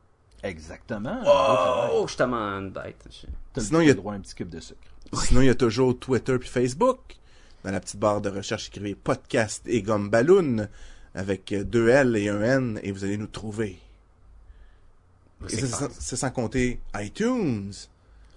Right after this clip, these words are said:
Speaker 3: Vous allez
Speaker 2: iTunes.
Speaker 3: pouvoir, vous pouvez aller voir tous nos épisodes, euh, nous donner des petites notes, les écouter dans l'ordre, dans le désordre, là, selon votre bon plaisir.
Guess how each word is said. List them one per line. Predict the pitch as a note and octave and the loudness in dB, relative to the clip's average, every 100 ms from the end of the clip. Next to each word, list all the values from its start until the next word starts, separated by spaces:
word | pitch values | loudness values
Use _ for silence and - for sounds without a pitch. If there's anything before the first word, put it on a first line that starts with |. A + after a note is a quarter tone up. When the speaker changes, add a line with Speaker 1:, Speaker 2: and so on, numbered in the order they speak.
| - - - | -20 -16 -12
Speaker 3:
Vous | G2+ G#2+ | -6 -2
allez | G#2 | -2
Speaker 2:
iTunes. | G#3 | -2
Speaker 3:
pouvoir, | A2 G#2 - | -2 -4 -6
vous | G#2 | -14
pouvez | G#2+ A2+ | -2 0
aller | A2 | 2
voir | G#2+ A2+ A#2 | 2 2 0
tous | E3+ | -4
nos | D3+ B2 | -2 -2
épisodes, | G#2+ A2 G2 G2+ C#3+ C#3+ C3 | -2 -6 -8 2 4 4 2
euh, | A2 G#2 - - - | 0 0 -6 -20 -6
nous | B2 | -2
donner | A2+ A#2+ | 0 0
des | A#2 | -2
petites | G#2 - - A#2+ | -4 -8 -8 0
notes, | C3 C#3 C3+ C3 | 4 4 4 2
les | A2 G#2+ G#2 | 0 0 -2
écouter | - - | -6 -4
dans | B2 G#2+ | 0 2
l'ordre, | G#2+ B2 A#2 | 4 2 2
dans | G#2+ | -2
le | G2 | 0
désordre, | G2+ G2+ B2 B2 A2+ A2+ | -2 0 2 2 0 -2
là, | A2 | -2
selon | A#2 A2+ | -2 -4
votre | A2 G2+ G#2 | -4 -4 -4
bon | F#2+ D3+ C3 | -2 -2 0
plaisir. | A#2+ G2+ A#2+ | 0 2 2